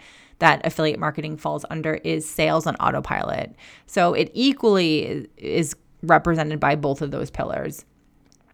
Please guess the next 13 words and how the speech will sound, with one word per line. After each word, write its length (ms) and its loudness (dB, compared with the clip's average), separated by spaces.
Um, 160 2
affiliate 380 0
marketing 380 -2
is 140 -6
one 140 -4
of 80 -2
my 180 0
absolute 600 -2
favorite 880 -4
parts 360 -2
of 120 -6
marketing. 760 -4
And 640 -4